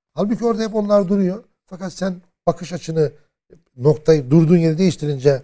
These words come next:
perspektifin değişince onları görmeye başlıyorsun. E, gökyüzü hep öyleydi, yeryüzü de hep öyleydi ama, e, insanların durduğu yer farklı olduğu için farklı bir felsefi bilim sistemi kurdular, değiştirdiler, farklı bir bilim sistemi kurdular. Aynı şekilde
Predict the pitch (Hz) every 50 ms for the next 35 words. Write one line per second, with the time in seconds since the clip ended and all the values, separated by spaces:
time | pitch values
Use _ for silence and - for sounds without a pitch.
0 | _ - 156 147 - - 165 - - 160 143 165 160 160 143 120 - 202 208 196
1 | 214 220 190 208 208 208 202 214 214 202 165 135 107 _ _ 117 101 _ _ _
2 | _ _ _ _ _ _ _ _ _ _ _ _ - 139 143 143 139 - - -
3 | _ _ _ _ _ _ _ _ _ - 151 180 180 180 185 202 170 214 214 208
4 | 220 214 202 165 160 147 135 120 131 135 156 165 170 170 160 160 160 165 160 -
5 | - 147 143 131 131 131 139 143 202 240 302 175 160 190 202 202 202 _ _ _
6 | _ _ _ _ _ _ - 147 143 135 - _ - - 175 - - 165 175 170
7 | 180 180 175 151 180 170 156 165 170 165 170 156 - - 156 151 151 - 165 160
8 | 156 151 151 - - 160 147 - - 156 151 - - 185 160 151 120 - _ _
9 | _ _ - 147 147 - - 151 139 143 143 135 - - - - 151 139 127 117
10 | - 135 127 139 190 208 165 170 202 190 143 - - 135 139 196 214 - 226 233
11 | - - 233 226 208 185 165 143 - - - _ _ 147 143 143 131 117 139 127
12 | 123 120 117 _ _ _ _ _ _ _ _ _ - 190 240 269 226 - 226 196
13 | 185 214 196 190 185 170 165